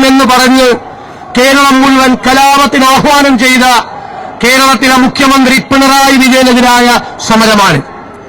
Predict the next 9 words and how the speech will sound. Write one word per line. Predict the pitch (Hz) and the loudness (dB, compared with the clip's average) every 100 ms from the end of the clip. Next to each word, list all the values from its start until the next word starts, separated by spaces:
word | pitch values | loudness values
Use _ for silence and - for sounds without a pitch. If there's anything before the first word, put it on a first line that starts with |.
| - - - - - - - 254 | -20 -20 -20 -20 -20 -8 -2 0
ഈ | 277 285 285 - 254 | 2 2 -2 -2 0
നവകേരള | 277 277 277 277 277 269 | 2 2 2 2 2 2
സദസ്സ് | 277 277 - 285 | 0 0 0 2
എന്നുള്ള | 277 277 277 | 2 2 2
അശ്ലീല | 269 269 - 294 277 277 269 254 - - - 202 | 2 0 0 0 2 2 2 0 -4 -12 -4 0
നാടകത്തിന്റെ | 277 277 277 262 262 269 262 | 2 2 2 0 0 0 2
ഭാഗമായി | 254 277 269 277 277 294 320 330 - - - - - - - | 2 2 2 2 2 2 0 -2 -10 -20 -20 -18 -18 -8 -2
കേരളത്തിൽ | 262 285 285 277 285 277 277 277 | 0 2 0 0 0 2 2 2
ഒരാൾക്കും | 285 285 277 269 | 2 2 0 0